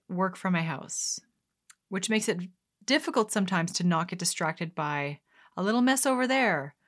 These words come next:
or you hear, like, somebody at your door that's randomly visiting you, or, you know what I mean? So when you're working out of your house, there's so many distractions. And for me and my A D D brain, and <laughs> I'm undiagnosed, but I definitely know that I have it, um,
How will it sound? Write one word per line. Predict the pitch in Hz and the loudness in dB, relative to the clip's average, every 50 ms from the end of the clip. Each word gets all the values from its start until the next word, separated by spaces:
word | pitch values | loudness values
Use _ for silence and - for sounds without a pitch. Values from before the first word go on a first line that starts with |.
| _ _ _ _ _ _ _ - | _ _ _ _ _ _ _ -4
or | 185 180 185 185 180 180 180 185 185 - | -2 0 2 4 4 4 4 2 2 0
you | - 185 | 0 -2
hear, | 180 180 - 208 202 196 196 196 196 180 | -2 -2 -2 -2 0 2 4 2 2 2
like, | 180 185 180 180 | 0 0 -2 -2
somebody | - 190 175 196 214 226 | -2 -2 0 2 2 0
at | 220 | 0
your | 247 254 | 0 0
door | 226 277 269 254 214 180 151 147 143 151 | 0 2 2 2 2 2 0 -2 -4 -6
that's | 170 160 - - - - - | -6 -8 -8 -10 -8 -8 -6
randomly | 165 151 156 151 151 147 143 | -6 -6 -6 -6 -8 -8 -10
visiting | 139 139 135 147 131 - - - | -8 -10 -10 -10 -10 -10 -10 -10
you, | - - - | -10 -10 -8
or, | - - 175 - - | -6 -6 -6 -6 -4
you | - 208 208 | -2 0 2
know | 190 | 2
what | 180 175 | 2 2
I | 165 | 2
mean? | 170 170 | 0 0
So | 175 - 180 170 160 170 - | 0 0 0 -2 -2 -4 -4
when | 190 202 208 | -2 0 2
you're | 220 247 | 2 4
working | 240 220 214 214 214 202 | 4 2 2 2 2 0
out | 190 180 | 0 0
of | 165 | 0
your | 160 165 | 0 0
house, | 170 151 151 - - | 0 -2 -2 -2 -2
there's | 160 156 - | 0 0 2
so | - 202 | 2 2
many | 196 190 175 | 2 0 0
distractions. | 160 165 160 - - 165 156 170 - - 151 147 147 151 165 - - - _ - - - - - - - | 0 -2 -2 -2 0 0 0 0 -2 -6 -8 -8 -8 -8 -8 -10 -12 -14 _ -20 -20 -20 -20 -18 -8 -4
And | 196 202 - | -4 -2 2
for | - 220 | 4 6
me | 208 220 247 254 247 233 | 8 8 8 8 6 6
and | 214 208 | 6 4
my | 196 185 | 4 4
A | 175 - 175 202 220 | 2 2 2 2 2
D | 208 208 | 2 2
D | 180 185 185 180 | 2 2 0 2
brain, | 160 180 208 233 226 202 190 185 180 185 190 - - - | 2 4 4 4 4 2 2 2 2 2 2 0 -2 -2
and | 185 190 190 175 180 - - - - - - - - _ _ | 0 2 2 2 0 -4 -10 -16 -18 -18 -18 -18 -20 _ _
<laughs> | - - - - - 330 294 233 - - | -18 -16 -14 -12 -10 -10 -10 -6 -2 0
I'm | - - 180 | 2 2 4
undiagnosed, | 160 220 226 233 208 196 196 185 185 170 180 180 - | 4 6 8 8 8 6 6 4 2 2 0 0 0
but | 190 | 0
I | 170 | 2
definitely | 170 180 180 - 208 190 180 | 2 2 2 2 0 0 0
know | 175 175 | 0 0
that | 165 170 | 0 0
I | |
have | 180 185 202 196 160 | 0 2 0 0 0
it, | 156 151 185 214 - _ _ _ - | -2 -4 -6 -8 -10 _ _ _ -4
um, | 190 185 180 180 175 175 175 180 180 | -2 0 2 4 4 4 2 0 -2